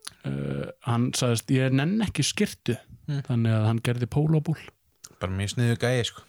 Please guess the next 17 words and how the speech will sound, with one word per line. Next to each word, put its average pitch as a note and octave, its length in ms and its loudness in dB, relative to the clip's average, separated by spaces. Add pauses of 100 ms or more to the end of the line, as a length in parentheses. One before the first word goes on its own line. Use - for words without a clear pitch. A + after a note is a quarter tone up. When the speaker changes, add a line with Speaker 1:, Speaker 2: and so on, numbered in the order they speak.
(120)
Speaker 1:
Já, B2 260 2 (100)
flottur C3 440 -4
gæi. C3 240 -4 (200)
Speaker 2:
Já. - 200 -10 (160)
Speaker 1:
Flottur C3 340 -4
gæi. C3 180 0 (260)
Og - 80 4
þessi F3+ 260 2
gæi D#3+ 460 2 (100)
var D#3+ 440 0 (100)
einmitt F3 460 -2 (460)
að C3+ 140 0
bjóða E3+ 220 4
sig C3 120 2
fram D3+ 220 2
með D#3+ 140 4
Framsókn. E3+ 460 -4